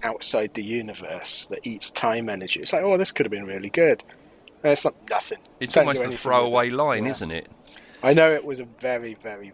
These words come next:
Speaker 1: very troubled production history on this one, wasn't it? Um, it was meant to be for Tennant.
Speaker 2: Yeah.
Speaker 1: And it kept getting pushed back, and then while they were making it, they kept ringing up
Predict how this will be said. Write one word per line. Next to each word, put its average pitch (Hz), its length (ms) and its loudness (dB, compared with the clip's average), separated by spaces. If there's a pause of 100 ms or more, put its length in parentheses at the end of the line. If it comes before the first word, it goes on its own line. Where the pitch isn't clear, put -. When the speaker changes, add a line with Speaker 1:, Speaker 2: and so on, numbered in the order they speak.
Speaker 1:
very 101 360 -16
troubled 87 680 -12 (760)
production - 540 -2
history - 400 -6
on 82 100 -10
this 85 220 -6
one, 82 160 -14
wasn't 85 300 -12
it? 85 180 -12
Um, 85 260 -12 (1400)
it 98 80 -6
was 85 180 -8
meant 98 180 -6
to - 80 -8
be 95 100 -8
for - 160 -6
Tennant. 95 480 -4 (760)
Speaker 2:
Yeah. 85 200 -2
Speaker 1:
And - 80 -12
it - 120 -14
kept - 220 -6
getting - 220 -10
pushed - 340 -2
back, 92 420 -4
and 90 120 -8
then 87 160 -8 (400)
while 95 160 0
they 95 120 -6
were 92 100 -12
making 92 360 -8
it, - 80 -10
they 95 100 -4
kept - 240 -2
ringing 98 320 -10
up - 240 -12